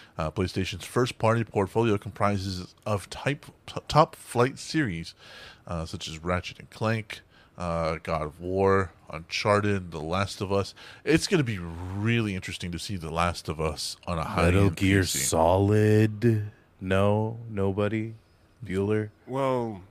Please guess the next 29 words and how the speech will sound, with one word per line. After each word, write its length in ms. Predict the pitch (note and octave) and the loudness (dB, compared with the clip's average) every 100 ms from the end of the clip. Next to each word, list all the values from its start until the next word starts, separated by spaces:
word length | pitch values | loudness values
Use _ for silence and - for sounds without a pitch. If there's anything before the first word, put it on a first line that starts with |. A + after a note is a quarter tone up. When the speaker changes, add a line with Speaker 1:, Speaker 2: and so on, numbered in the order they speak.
| _ - - _ | _ -20 -20 _
Speaker 3:
Metal 160 | B2 C3 | -10 -8
Gear 100 | A#2+ | -6
Solid 260 | C3 G#2+ - | -4 -4 -2
Five 280 | A#2+ A#2 | 0 0
is 100 | G2 | -2
already 380 | F#2+ F2+ F#2 F#2 | -6 -8 -10 -10
on, 220 | E2 D#2 | -12 -12
uh, 160 | D2 C#2+ - | -12 -14 -14
P 160 | G2 | -14
C, 180 | D#2+ - | -12 -4
Speaker 1:
Yeah. 140 | C#3+ F2 | -4 -4
Speaker 3:
so. 160 | - B1+ - _ _ _ _ _ _ _ _ _ _ - _ - - | -8 -16 -20 _ _ _ _ _ _ _ _ _ _ -20 _ -20 -10
Speaker 2:
But 100 | - F#2 | -2 2
what 160 | A2 | 4
about 400 | G#2+ G#2 G2 - - | 4 4 2 0 -6
one, 500 | F#2 G2 F#2+ F#2+ F2+ _ - | -2 0 -2 -8 -12 _ -10
two, 400 | F#2+ F2+ F2+ F2+ _ | -6 -4 -6 -10 _
three, 340 | F2 E2+ E2+ F2 _ _ | -8 -6 -8 -14 _ _
four? 360 | E2 D#2+ E2 E2 _ _ _ _ | -10 -8 -8 -12 _ _ _ _
Speaker 3:
Uh, 800 | - A#2+ B2+ C3 C3 C3 C3 C3 | -6 -2 0 2 2 4 4 4
Speaker 2:
And 80 | C3 | 4
also 640 | F#2+ F#2+ D3 F3 G#3 F2+ F2 | 6 6 8 8 6 4 -2
Speaker 3:
one, 120 | F2 - | -6 -12
one 360 | B2 B2+ F3+ | -6 2 6
is 160 | G#3 E3 | 6 4
on 80 | E3 | 4
P-, 60 | |
Speaker 2:
two 60 | G2+ | 4
point 300 | E3+ F2+ F2+ | 4 0 2